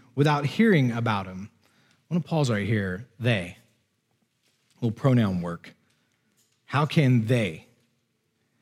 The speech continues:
That, who, who's they? It's the everyone. It's the all peoples. How can they call on him? I want you to hear something embedded in this.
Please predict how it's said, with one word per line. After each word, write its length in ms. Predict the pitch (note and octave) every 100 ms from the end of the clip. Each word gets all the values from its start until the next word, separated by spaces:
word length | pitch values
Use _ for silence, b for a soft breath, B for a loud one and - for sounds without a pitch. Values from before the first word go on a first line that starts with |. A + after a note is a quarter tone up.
| _ _
That, 200 | C#3+ E3 -
who, 160 | A2+ F#3+
who's 260 | C#3+ F#3+
they? 240 | C#3+ G3+ G#2
It's 220 | B2 A#2+
the 140 | -
everyone. 520 | D#3+ F#3 A2+ D#2+ E2 - _ _ _ _ _ _ _
It's 180 | D3+ C#3+
the 80 | E3+
all 200 | F3 F3
peoples. 640 | - A#3 A#3 - - - - _ _ _ _ _ _
How 200 | - G3
can 240 | A3+ A3 F#3+
they 160 | G3
call 360 | - A3 A3+ A3+
on 260 | D#3 D3
him? 440 | C3+ C3 A#2 E3 F#3 B B
I 40 |
want 120 | G#3+ A3+
you 60 |
to 80 | F3+
hear 200 | F#3 A#3+
something 440 | G#3 B3 A#3 A#3
embedded 500 | G3 F3+ F#3+ G3+ G#3
in 320 | F#3 G#3 A3 F#3+
this. 400 | C3+ E3+ -